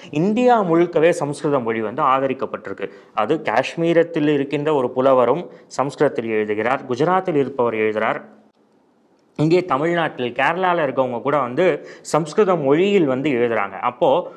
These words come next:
ஒரு மாநிலத்துக்குரிய ஒரு மொழியாக சம்ஸ்கிருதம் வந்து சுருங்கிவிடவில்லை. அதே போல தான் பிராகிருதமும்.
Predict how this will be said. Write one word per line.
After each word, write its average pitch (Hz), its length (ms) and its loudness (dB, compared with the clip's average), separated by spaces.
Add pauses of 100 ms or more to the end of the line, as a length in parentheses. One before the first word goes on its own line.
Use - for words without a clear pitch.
(160)
ஒரு 190 180 4
மாநிலத்துக்குரிய 202 1200 2
ஒரு 143 220 4
மொழியாக 156 580 4
சம்ஸ்கிருதம் 143 560 -4
வந்து 135 380 0 (120)
சுருங்கிவிடவில்லை. 117 760 -2 (280)
அதே 165 380 0
போல 127 340 0
தான் 139 420 -4
பிராகிருதமும். 95 600 -6